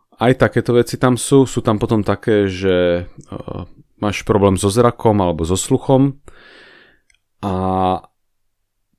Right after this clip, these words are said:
až na takú úroveň, že naozaj, že ty si na niečo pomyslíš a vieš tým ovládať v podstate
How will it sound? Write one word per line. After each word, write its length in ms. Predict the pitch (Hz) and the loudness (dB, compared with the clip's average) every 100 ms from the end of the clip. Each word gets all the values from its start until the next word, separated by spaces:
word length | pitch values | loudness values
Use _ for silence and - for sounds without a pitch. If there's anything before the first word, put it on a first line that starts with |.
| _ _ _ _ | _ _ _ _
až 200 | - 120 123 | 0 2 4
na 100 | 131 | 2
takú 280 | 127 - | 2 2
úroveň, 180 | 113 113 | 2 2
že 100 | 98 | 2
naozaj, 320 | 104 110 104 95 | 2 4 4 2
že 100 | 90 | -2
ty 100 | 107 | -4
si 120 | 127 | 0
na 100 | 107 | 2
niečo 240 | 107 - | 2 0
pomyslíš 580 | - 87 92 - 113 107 | -2 -2 -2 0 2 2
a 80 | 101 | 2
vieš 300 | 98 101 - | 4 2 2
tým 160 | 107 101 | -2 0
ovládať 560 | 107 98 98 92 90 | 2 4 4 4 0
v 40 | - | -4
podstate 500 | 92 - 98 - | -6 -4 -6 -2